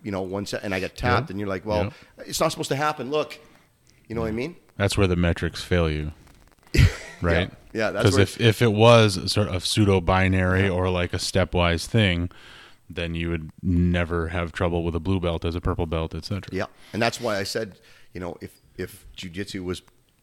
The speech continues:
Speaker 1: was an investment,
Speaker 2: Mm-hmm.
Speaker 1: you'd be calling your investor guy going, "I'm getting nothing back for what I'm putting in."
Speaker 2: <laughs> Fifteen years?
Speaker 1: Yeah,
Speaker 2: Okay, well,
Speaker 1: yeah.
Speaker 2: hmm.
Speaker 1: Then you get to purple belt, and then that's when, uh, that's when you start to hit a lot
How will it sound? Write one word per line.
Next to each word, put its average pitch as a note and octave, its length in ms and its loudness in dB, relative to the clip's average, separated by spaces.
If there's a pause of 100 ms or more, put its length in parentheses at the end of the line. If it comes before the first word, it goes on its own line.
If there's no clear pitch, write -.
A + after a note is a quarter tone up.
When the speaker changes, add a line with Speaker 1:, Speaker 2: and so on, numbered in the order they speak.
Speaker 1:
was F2+ 160 -8
an F2 80 -8
investment, E2 540 -6 (460)
Speaker 2:
Mm-hmm. F2+ 280 2
Speaker 1:
you'd E2+ 80 -10
be F2+ 60 -10
calling F#2 240 -4
your F2 100 -8
investor F2+ 300 -10
guy E2+ 160 -8
going, E2 180 -4
"I'm F#2 120 -4
getting F2+ 240 -6
nothing A2+ 320 0
back A2 320 2
for F#2+ 60 -10
what G#2 200 2
I'm G2+ 160 -2
putting G2 300 2
in." F2+ 100 0
Speaker 2:
<laughs> - 200 6
Fifteen D3+ 360 10
years? D#3+ 400 8
Speaker 1:
Yeah, A#2 180 4
Speaker 2:
Okay, A#2+ 280 6
well, A2+ 220 2
Speaker 1:
yeah. - 0 -
Speaker 2:
hmm. A#2+ 280 0 (680)
Speaker 1:
Then B2+ 80 -2
you C3+ 60 -2
get D3 80 -2
to D3 80 -8
purple C#3 260 0
belt, A2+ 260 2
and G#2 140 -4
then A2 80 -4
that's A2 260 -4
when, G#2+ 220 -2
uh, G2+ 360 -2 (100)
that's G#2+ 260 -10
when G#2+ 380 -6 (1040)
you A2+ 240 -12
start G#2+ 240 -4
to G2+ 80 -8
hit G2+ 160 -4
a F2 60 -4
lot F2+ 520 -2